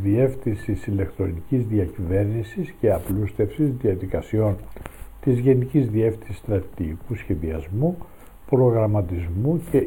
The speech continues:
Ηλεκτρονικής Διακυβέρνησης του Υπουργείου Παιδείας και Θρησκευμάτων για την άσκηση του έργου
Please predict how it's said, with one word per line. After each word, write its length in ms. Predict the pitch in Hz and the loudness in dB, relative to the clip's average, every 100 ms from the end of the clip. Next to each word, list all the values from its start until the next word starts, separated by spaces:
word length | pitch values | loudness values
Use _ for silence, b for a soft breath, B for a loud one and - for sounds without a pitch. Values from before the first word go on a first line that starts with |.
| - | 4
Ηλεκτρονικής 760 | 139 131 - 104 92 90 131 | 4 4 2 0 0 2 2
Διακυβέρνησης 960 | 120 117 98 - 87 113 117 104 127 101 | 4 2 0 -2 0 0 0 -2 -4 -2
του 100 | - | 0
Υπουργείου 520 | 90 - 90 98 123 123 | -2 -2 -4 2 2 2
Παιδείας 440 | 95 98 101 - | 0 2 0 -2
και 100 | - | -2
Θρησκευμάτων 840 | 107 - - 87 80 104 123 - 165 - B B B B - | -2 -4 -6 -4 0 0 0 -2 -6 -6 B B B B 4
για 180 | 160 | 6
την 300 | 151 - 120 | 6 2 0
άσκηση 560 | 113 120 - 127 - 127 127 | 2 2 0 -4 2 2 2
του 160 | - 117 | 0 4
έργου 360 | 110 113 113 | 4 4 2